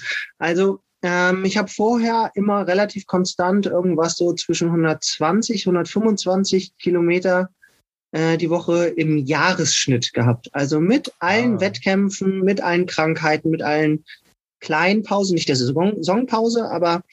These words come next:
Speaker 1: ähm, das heißt, dass man dann, dann ja in der normalen Belastungswoche schon deutlich mehr hat.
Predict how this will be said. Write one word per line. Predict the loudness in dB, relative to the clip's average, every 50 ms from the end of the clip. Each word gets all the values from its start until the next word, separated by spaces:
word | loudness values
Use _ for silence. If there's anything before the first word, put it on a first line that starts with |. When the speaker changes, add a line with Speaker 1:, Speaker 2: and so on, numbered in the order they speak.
| -20 -20 -20 -20 _ _ _ _ _
Speaker 1:
ähm, | -2 0 0 2 2 2 2 2 2 2 2 0 -2 -4 -10 -18 -20 -20 _ _
das | -6 -4 -2 0
heißt, | 2 2 2 2 0 -2 -4
dass | -4 -2
man | 0 0 2
dann, | 2 2 2 2
dann | 2 2
ja | 2 2 2
in | 0 0 0
der | 2 2
normalen | 2 2 2 2 2 2 2 2
Belastungswoche | 0 0 0 0 0 -2 -2 -2 0 0 0 -2 -2
schon | -2 0 0
deutlich | 2 2 0 0 -2 -2 0
mehr | 0 2 2 2
hat. | 2 0 -2 -6